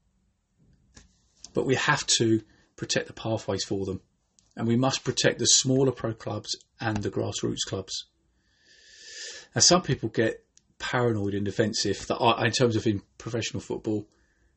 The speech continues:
uh, because they think, you know, perhaps I'm against, for example, E triple P. I'm not. Why would I be against something which saying, which is saying, "We will help you be better with better facilities, with better structure,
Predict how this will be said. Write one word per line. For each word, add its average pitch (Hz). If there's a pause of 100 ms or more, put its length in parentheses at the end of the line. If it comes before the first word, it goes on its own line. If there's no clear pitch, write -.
(200)
uh, 104
because 110
they 110
think, -
you 113
know, 98
perhaps -
I'm 107
against, 107
for 123
example, 110
E 107
triple -
P. 156
I'm 107
not. 156 (160)
Why 127
would 143
I 143
be 135 (880)
against 127
something 117
which 117
saying, 120 (120)
which 117
is 117
saying, 117 (460)
"We 120
will 113
help -
you 113
be 113
better 110 (300)
with 110
better 113
facilities, 107 (260)
with -
better -
structure, -